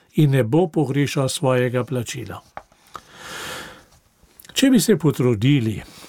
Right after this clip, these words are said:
in se odpovedali temu, da bi ljudi presojali po pripadnosti ali po izkaznicah, mar se naš pogled na svet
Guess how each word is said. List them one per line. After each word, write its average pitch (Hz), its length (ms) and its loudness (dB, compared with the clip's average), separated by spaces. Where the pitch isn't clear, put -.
in 202 220 4
se 160 200 2
odpovedali 139 840 0
temu, 139 360 0
da 127 140 0
bi 123 80 -2
ljudi 123 280 2
presojali 135 760 0
po 135 180 0
pripadnosti 110 960 -2
ali 127 200 2
po 110 280 -2
izkaznicah, 127 1080 0
mar 131 180 4
se 120 140 -4
naš 147 200 0
pogled 156 400 0
na 147 140 2
svet - 500 -2